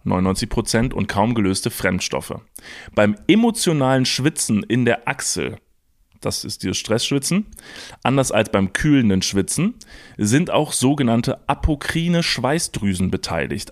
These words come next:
also andere Schweißdrüsen, die nur dann zum Tragen kommen, wenn man irgendwie unter Stress steht oder dieser Stress und dieses Schwitzen vom Kopf hervorgerufen wird. Apokrine Schweißdrüsen befinden sie, bef-, äh, findet man nur in Verbindung mit Haaren,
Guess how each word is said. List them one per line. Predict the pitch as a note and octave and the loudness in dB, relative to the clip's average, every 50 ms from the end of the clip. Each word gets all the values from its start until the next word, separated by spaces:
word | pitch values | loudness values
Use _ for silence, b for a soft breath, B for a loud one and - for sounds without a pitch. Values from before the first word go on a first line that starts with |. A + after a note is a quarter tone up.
| - - | -4 -2
also | G2+ F#2+ G#2 - - - - | -2 0 -2 -4 -4 -6 -2
andere | - A2+ C3+ F3+ G3+ G3 F#3+ F3 F3 | 0 2 2 4 2 2 2 0 -2
Schweißdrüsen, | E3 - - A2+ A2+ A#2 B2+ C3 - - B2+ B2+ B2+ C3 A2 | -2 -2 0 0 2 2 0 -2 -2 -2 -2 0 0 0 0
die | G#2+ G2+ | 2 2
nur | G2 G#2 B2 D3+ D3 | 4 4 2 2 2
dann | C3+ - G#2 G#2+ C3 E3+ F#3 | 2 2 2 2 2 0 -2
zum | - - A2 G#2 | -2 -2 -2 -2
Tragen | - - F#2 F#2 F#2 G#2 A2+ | -2 -2 0 0 2 2 2
kommen, | - B2+ B2+ D3 F3+ F#3+ B B B B B B B - | 2 2 2 2 0 -2 B B B B B B B -2
wenn | G#2 G2+ G#2+ A2+ | 2 2 4 4
man | A#2+ A#2 A#2 - | 4 2 2 2
irgendwie | - G#2+ A2 A2 A2 G#2+ | 2 2 4 4 4 2
unter | G2 - G#2+ | 2 2 0
Stress | G2+ - - A2 A2+ - | -2 0 0 -2 0 0
steht | - - - E2 D#2 C#2+ - - - _ _ | -2 -2 -2 -2 -4 -4 -6 -10 -14 _ _
oder | - F#2 F#2+ F#2 F2+ | -4 -2 0 0 0
dieser | F#2 F#2+ F2+ F#2 F2+ F2 F2 | -2 -2 0 0 0 0 0
Stress | - - - G2 G#2 A2+ - - | -2 -4 -2 0 0 0 0 -2
und | - G2 F#2+ | -4 -2 -2
dieses | F#2+ F2+ - | -2 -2 -2
Schwitzen | - A2 G#2+ - G#2+ G2+ | -2 -2 -2 0 -2 -2
vom | - F#2+ F2+ | -2 -2 -2
Kopf | - A2 G#2 - - | 0 -2 -2 -2 -4
hervorgerufen | - F2 - D#2+ D#2 D#2 D#2 D#2+ E2 - - - - | -8 -4 -4 -4 -4 -4 -4 -6 -6 -6 -6 -6 -6
wird. | G#1 - - - - _ _ _ B B B B B B B B B B - | -6 -8 -10 -12 -16 _ _ _ B B B B B B B B B B -4
Apokrine | A#3+ - - D3 - - - F3 F3+ F#3 | 0 0 2 0 0 0 0 2 2 2
Schweißdrüsen | E3+ - - C3+ C#3 D#3+ D#3+ - - B2 B2 B2 C3+ C3 | 2 2 2 2 2 2 0 0 -2 0 0 2 2 0
befinden | A#2 A2+ G#2 - C3+ D3+ C3 A2+ C3 A#2+ | 0 0 0 0 0 0 2 0 0 2
sie, | A#2+ A#2+ - - - | 2 0 0 -2 -2
bef-, | B2 A2+ G#2 - - | -2 -2 -2 0 2
äh, | A#2 G#2 G2 F#2+ | 4 4 4 4
findet | - - D3+ D#3 D3+ | 2 2 0 2 4
man | G2+ A#2 A#2+ A#2+ - | 4 4 4 2 2
nur | - G#2 A2 A2+ B2 D#3 G#3+ A#3+ | 2 2 2 4 4 4 4 4
in | G#3 F#3+ | 2 2
Verbindung | - - C#3+ B2+ B2+ C#3+ D#3 D#3+ D3+ C#3 | 0 0 0 0 0 2 2 2 2 2
mit | A#2+ A2+ - - - - | 2 0 0 -4 -4 -2
Haaren, | G#2+ G2+ G2+ G#2 G#2 G#2 A#2 D#3 A3+ B3+ | 0 2 2 2 2 2 2 2 2 0